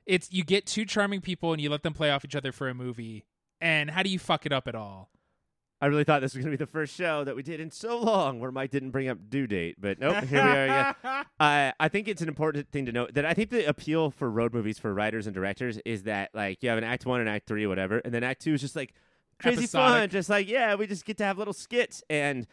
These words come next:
Speaker 2: this movie doesn't do that because they are arcing the, and getting
Speaker 1: Yes.
Speaker 2: better and worse the entire time. Like, when you think about the fact that this was probably a fun road movie to shoot, and then you think they shot it out of order,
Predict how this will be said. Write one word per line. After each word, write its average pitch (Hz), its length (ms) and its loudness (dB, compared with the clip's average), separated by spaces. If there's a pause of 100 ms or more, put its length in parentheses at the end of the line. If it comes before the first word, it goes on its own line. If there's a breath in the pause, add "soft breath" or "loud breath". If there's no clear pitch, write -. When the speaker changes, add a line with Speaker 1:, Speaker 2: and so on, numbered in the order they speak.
(200 soft breath)
Speaker 2:
this 147 180 0
movie 156 180 0
doesn't 143 180 2
do 113 120 -2
that 147 200 0
because 120 360 -4
they 120 120 2
are 120 220 0
arcing 127 380 -4
the, 120 160 -8
and 113 200 -6
getting 117 320 0
Speaker 1:
Yes. 147 320 -6
Speaker 2:
better 156 320 6
and 139 280 0
worse 123 340 -2
the 113 160 -4
entire 113 560 -2
time. 92 360 -4 (300 soft breath)
Like, 123 320 0 (720)
when 143 140 0
you 196 80 -2
think 240 180 -4
about 214 280 2
the 147 60 -4
fact 131 300 -4
that - 160 -6
this 127 160 -6
was 139 100 -8
probably 123 480 -2
a 107 80 -6
fun 143 520 0
road 135 180 2
movie 127 200 -2
to 113 60 -4
shoot, 120 400 -2
and 120 140 -2
then 120 80 0
you 123 100 0
think 117 320 -6
they 123 120 0
shot 135 240 0
it 135 120 -2
out 113 140 0
of 120 100 0
order, 113 380 -2